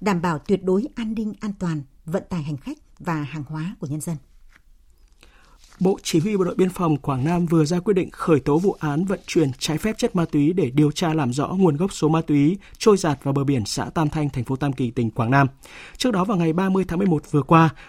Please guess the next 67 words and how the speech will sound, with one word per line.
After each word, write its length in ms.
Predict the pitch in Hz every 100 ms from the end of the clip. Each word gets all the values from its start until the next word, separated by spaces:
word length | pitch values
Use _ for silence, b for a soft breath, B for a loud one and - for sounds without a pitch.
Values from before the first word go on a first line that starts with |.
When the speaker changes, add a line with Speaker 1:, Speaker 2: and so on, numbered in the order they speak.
| -
Speaker 2:
người 100 | 175
dân 180 | 214 196
xã 260 | - 180
Tam 200 | 214 196
Thanh, 220 | 185 185
thành 200 | 175 151
phố 140 | 127 143
Tam 180 | 165 156
Kỳ, 220 | 151 127
tỉnh 200 | 135 117
Quảng 220 | 123 117
Nam 200 | 147 147 131 B -
đã 260 | 147 196 -
trình 240 | 196 143
báo 260 | 143 135 185
và 120 | 156
giao 180 | 160 160
nộp 240 | 143 131
một 180 | 139 131
bánh 240 | 135 127 151
heroin 380 | 180 156 165 156 B B 180
nhặt 180 | 165
được 320 | 175 165 - -
ở 120 | 123
bãi 180 | 110 175
biển 240 | 180 117
xã 260 | - - -
Tam 200 | 165 147
Thanh 200 | 156 139
cho 120 | 139
đồn 100 | 127
biên 120 | 135
phòng 240 | 156 135 117 B B
ngay 120 | 180
trong 200 | 175 170
đêm 180 | 160 151
ba 120 | 147
mươi 140 | 143 131
tháng 100 | 139
mười 80 | 156
một. 200 | 139 123 B B B B -
Và 100 | 190
tiếp 140 | 247
đó, 180 | 208 170
đến 200 | 170 196
ngày 140 | 196
mùng 220 | 151 151 151
bốn 200 | 147 156
tháng 140 | 185
mười 80 | 156
hai, 260 | 156 160 - B -
có 100 | 175
người 160 | 220 165
dân 220 | 196 175
đã 140 | 196
tự 200 | - 190
giác 300 | 165 196 -
đến 260 | 165 147 170
giao 160 | 175
nộp 220 | 160 143 - b
hai 180 | - 208
mươi 100 | 190
sáu 280 | 170 151 147
bánh 260 | 156 147 185
nghi 220 | 196 185
là 140 | 139
heroin 400 | 180 160 165 170